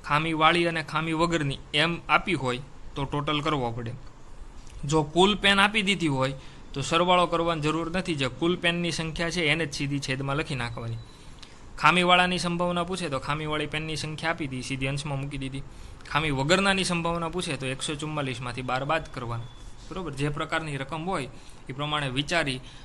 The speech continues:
અને કેમાં સરવાળો કરવો પડશે ને કેમાં નહીં કરવો પડે. જો અલગ અલગ આપ્યું હોય તો સરવાળો કરવો પડે. કુલ ટોટલ આપી જ દીધો હોય રકમમાં તો સરવાળો કરવાની જરૂર નથી, એને જ સીધો છેદમાં મૂકી દેવાનો. બરોબર? તો આ પ્રકારનો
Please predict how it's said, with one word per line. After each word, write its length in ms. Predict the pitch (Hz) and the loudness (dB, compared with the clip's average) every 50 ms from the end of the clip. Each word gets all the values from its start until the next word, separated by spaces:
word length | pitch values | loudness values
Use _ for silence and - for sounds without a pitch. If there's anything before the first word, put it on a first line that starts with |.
| - - 131 | -14 -12 -10
અને 120 | 127 120 | -10 -8
કેમાં 300 | 117 135 147 156 160 151 | -4 -2 0 0 0 0
સરવાળો 420 | - - 151 156 156 156 156 151 147 | 0 0 -2 0 0 0 -2 -2 -2
કરવો 380 | 143 - 180 196 185 180 156 | 0 2 4 4 4 4 2
પડશે 280 | 131 131 131 135 - 127 | 2 0 -2 -2 -2 -4
ને 80 | 120 - | -6 -4
કેમાં 320 | - 131 139 143 139 139 | -2 -2 -2 0 0 2
નહીં 180 | 156 170 160 143 | 2 2 0 0
કરવો 320 | 147 131 120 117 117 117 | -2 -4 -4 -4 -4 -4
પડે. 200 | 113 117 117 120 | -4 -4 -6 -6
જો 120 | 113 135 | -6 -6
અલગ 340 | - - 151 156 170 165 160 | -6 -2 0 0 2 2 0
અલગ 220 | 160 160 160 156 - | 0 0 -2 -2 0
આપ્યું 300 | 151 175 180 190 165 135 | -2 -2 -2 -2 -4 -2
હોય 140 | 127 123 123 | -2 -2 -4
તો 100 | 127 127 | -4 -6
સરવાળો 400 | - - 131 131 135 135 139 143 | -6 -6 -6 -4 -4 -4 -4 -4
કરવો 320 | 139 - 202 202 180 151 123 | -2 0 0 0 2 0 0
પડે. 200 | 120 123 120 120 - - - - - - - - - - - - | -2 -4 -6 -6 -8 -10 -12 -12 -16 -18 -18 -18 -18 -18 -10 0
કુલ 160 | - 170 170 170 | 4 6 6 6
ટોટલ 340 | - 175 175 170 175 175 165 - | 4 2 0 0 0 -2 0 2
આપી 240 | 147 151 - 190 | 0 2 2 0
જ 80 | 170 160 | 0 2
દીધો 220 | 170 185 175 190 | 0 2 4 4
હોય 160 | 180 175 156 143 | 4 4 4 2
રકમમાં 420 | 139 135 139 131 127 123 123 123 - - | 0 0 -2 -2 -2 -4 -6 -8 -8 -10
તો 60 | 120 | -8
સરવાળો 420 | - - 143 147 151 151 147 143 139 | -6 -4 -4 -2 0 0 0 0 -2
કરવાની 400 | - 131 127 127 123 123 123 117 | -2 -4 -4 -4 -6 -8 -8 -8
જરૂર 340 | 117 127 123 131 143 151 - - - - - - - - | -6 -4 -2 -2 -2 -2 -4 -6 -8 -8 -10 -10 -6 -2
નથી, 300 | 139 147 147 147 117 110 117 - - | 0 0 0 -2 -4 -6 -6 -4 -2
એને 180 | 151 147 151 143 | 0 0 0 0
જ 60 | 147 | -2
સીધો 240 | - 143 135 127 123 | -2 -2 -2 -2 -2
છેદમાં 380 | 117 - 127 120 123 120 123 123 | -4 -4 -6 -6 -6 -6 -6 -6
મૂકી 200 | 127 123 - 127 | -6 -6 -8 -8
દેવાનો. 320 | 120 113 110 110 110 - - - - - | -6 -6 -4 -4 -6 -8 -8 -10 -8 -6
બરોબર? 240 | 156 185 190 160 123 117 - - - - - - - - - - - - - - - - | -6 -6 -4 -6 -6 -8 -10 -12 -14 -14 -14 -12 -12 -12 -12 -12 -12 -12 -12 -12 -10 -10
તો 40 | - - - | -10 4 6
આ 80 | 135 143 | 6 6
પ્રકારનો 500 | 147 165 170 165 175 175 180 185 202 | 6 2 2 6 6 6 6 6 2